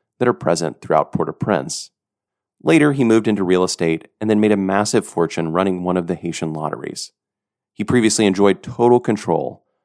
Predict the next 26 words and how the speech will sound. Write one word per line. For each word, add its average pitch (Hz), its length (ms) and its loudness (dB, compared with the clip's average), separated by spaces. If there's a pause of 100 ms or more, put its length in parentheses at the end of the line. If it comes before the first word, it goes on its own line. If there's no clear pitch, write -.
(160)
of 95 80 -6
the 101 80 4
important 104 440 2
path 85 300 -2
around 85 280 0
Matisson, 87 600 -6 (560)
but 120 80 0
in 127 60 2
the 131 60 4
last 117 300 2
few 143 120 0
years, 90 480 2
this - 260 -2
has 127 120 -4
been 131 160 -2
challenged 85 520 -2
by 87 80 -2
the 90 80 0
people 80 340 -6
in 85 80 -2
the 87 140 0
area. 95 420 -2 (960)
Toto 175 220 6
hired 127 420 0
Chris - 340 -2
La 76 300 -4